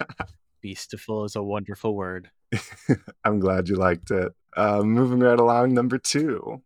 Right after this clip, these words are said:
Speaker 1: You know, humans, we're, uh, we're a quirky species. Some of us disappear from the action the moment that things get dicey, while others of us have prohibitively expensive hobbies and impulses. And, you know, magical creatures are in the same flawed boat.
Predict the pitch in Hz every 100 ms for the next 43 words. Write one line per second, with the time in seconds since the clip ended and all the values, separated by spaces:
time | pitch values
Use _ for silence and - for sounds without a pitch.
0 | _ 165 190 185 269 277 277 254 233 190
1 | 247 277 277 254 240 247 294 294 - -
2 | 233 - 196 - 175 151 - 92 90 -
3 | - - - - - - 208 226 202 190
4 | - - 117 156 - 170 - 117 98 110
5 | 147 127 113 98 95 - - 113 131 98
6 | 101 101 98 101 104 95 - 95 - 90
7 | 87 - 110 123 127 180 185 175 151 143
8 | 147 - 131 123 120 107 _ _ _ _
9 | _ _ _ - 143 120 - 156 135 110
10 | 92 90 85 - - 101 - - 101 -
11 | 101 92 85 - 92 90 92 87 - 95
12 | 90 95 90 87 - - - - - -
13 | _ - - 143 175 175 196 - 190 -
14 | 165 - 151 143 - - 131 151 - 123
15 | 117 117 - 104 143 120 - -